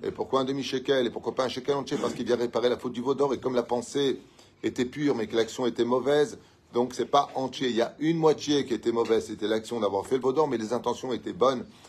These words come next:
à la base, donc chetzi. On va pas payer entièrement, euh, le veau d'or. Et d'autres explications ont été données à cela. C'est que l'homme n'est jamais complet, si ce n'est qu'en se liant à l'autre, l'union fait la force,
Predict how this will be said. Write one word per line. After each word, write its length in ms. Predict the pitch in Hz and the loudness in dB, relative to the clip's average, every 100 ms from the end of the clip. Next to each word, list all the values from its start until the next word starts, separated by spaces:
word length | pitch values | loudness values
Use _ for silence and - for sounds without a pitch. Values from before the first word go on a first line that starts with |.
| - - | -16 -2
à 100 | 107 | 0
la 80 | |
base, 300 | 110 131 165 | 2 2 2
donc 280 | 127 147 151 | 2 -2 -2
chetzi. 420 | - 139 - 98 98 _ _ | -2 -2 -4 -14 -16 _ _
On 60 | 95 | -8
va 80 | 95 | -2
pas 160 | 123 | 0
payer 320 | 120 113 123 | 0 0 0
entièrement, 640 | 127 117 - 98 107 117 113 - - _ _ - | 0 -4 -4 -2 0 0 -2 -14 -20 _ _ -2
euh, 160 | 95 98 | -2 0
le 120 | 110 | 0
veau 160 | 117 | 2
d'or. 180 | 123 143 | 4 4
Et 60 | 113 | 2
d'autres 260 | 127 123 | -2 -4
explications 480 | - - 110 117 - | -8 -8 -6 -6 -4
ont 40 | 107 | -6
été 160 | 104 | -6
données 200 | 95 110 | -4 -2
à 80 | 120 | -2
cela. 300 | - 151 143 | 0 2 2
C'est 160 | 123 110 | 0 -8
que 100 | 104 | -6
l'homme 160 | 107 | -6
n'est 80 | 95 | -4
jamais 220 | 82 107 | -4 -6
complet, 440 | 107 120 - 127 117 | -6 -10 -2 0 0
si 140 | - | -4
ce 60 | - | -10
n'est 120 | 113 | -8
qu'en 160 | - 92 | -8 -12
se 260 | - 104 90 - - 95 95 76 139 - - - - - | -8 -6 -6 -12 -20 -18 -18 -18 -20 -20 -20 -20 -18 -8
liant 320 | 107 131 123 | -2 2 4
à 80 | 120 | 4
l'autre, 280 | 143 156 - | 2 0 -2
l'union 320 | 127 143 143 | -2 -2 -2
fait 160 | - | 0
la 100 | 117 | 2
force, 420 | 127 156 160 - | 2 4 2 -2